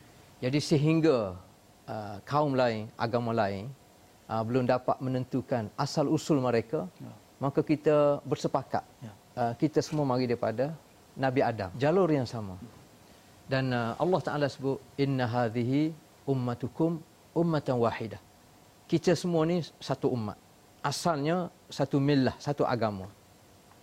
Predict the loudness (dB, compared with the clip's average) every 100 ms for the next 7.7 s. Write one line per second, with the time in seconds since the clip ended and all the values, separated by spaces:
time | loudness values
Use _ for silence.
0 | -20 -20 -20 -20 -20 -20 -4 -2 -2 -4
1 | 0 2 2 0 -2 0 -2 0 -4 -6
2 | -6 -2 2 2 2 2 -2 -4 -4 -6
3 | -10 -20 -20 -20 -20 -20 -12 -8 -6 -8
4 | -12 -10 -2 0 2 2 2 2 0 -2
5 | -12 -20 -20 -16 -8 -4 -4 -4 -14 -20
6 | -20 -20 -20 -20 -10 0 2 4 4 2
7 | 0 -2 -6 -2 0 0 -6